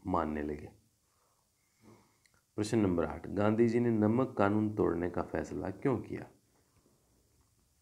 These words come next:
तो उत्तर है, गांधी जी ने नमक कानून तोड़ने का फैसला इसलिए किया क्योंकि उस वक्त नमक के उत्पादन व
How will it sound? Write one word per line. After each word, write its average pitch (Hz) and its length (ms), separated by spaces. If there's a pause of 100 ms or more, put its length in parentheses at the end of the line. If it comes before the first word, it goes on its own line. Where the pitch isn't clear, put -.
(720)
तो 113 80
उत्तर 113 260
है, 127 140
गांधी 98 360
जी 127 160
ने 127 180
नमक 101 520
कानून 104 500
तोड़ने 95 400
का 104 160
फैसला 92 400
इसलिए 117 340
किया 90 280
क्योंकि 90 420
उस - 340
वक्त 113 300
नमक 101 480
के 107 80
उत्पादन 95 720
व 95 220